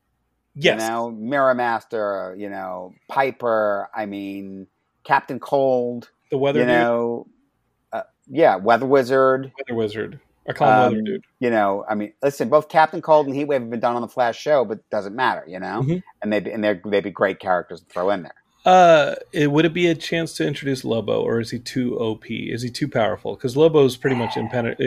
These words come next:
Speaker 1: indestructible, isn't he?
Speaker 2: If
Speaker 1: But you
Speaker 2: they
Speaker 1: can see
Speaker 2: do
Speaker 1: how
Speaker 2: Lobo
Speaker 1: James
Speaker 2: the way they
Speaker 1: Gunn
Speaker 2: do him, yeah, yeah, yeah.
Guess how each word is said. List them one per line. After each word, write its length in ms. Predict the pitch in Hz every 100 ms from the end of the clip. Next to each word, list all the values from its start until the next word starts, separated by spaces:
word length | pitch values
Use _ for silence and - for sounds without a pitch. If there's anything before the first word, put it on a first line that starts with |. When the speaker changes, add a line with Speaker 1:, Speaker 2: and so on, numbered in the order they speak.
| 131
Speaker 1:
indestructible, 720 | 127 117 120 - 113 107 104 107
isn't 200 | - 104
he? 120 | 95 _ _ _ _ _ _ _ - _ _ _ _ _ _ _ _ _ _ _ _ _ -
Speaker 2:
If 100 | 147
Speaker 1:
But 40 |
you 40 | 170
Speaker 2:
they 60 | 160
Speaker 1:
can 60 |
see 180 | - 240
Speaker 2:
do 40 | 196
Speaker 1:
how 80 |
Speaker 2:
Lobo 140 | 180 180
Speaker 1:
James 120 | 175
Speaker 2:
the 80 | 175
way 120 | 165
they 80 | 165
Speaker 1:
Gunn 220 | 156 147 123
Speaker 2:
do 20 |
him, 80 | 123
yeah, 100 | 160
yeah, 180 | 185 170
yeah. 220 | 185 139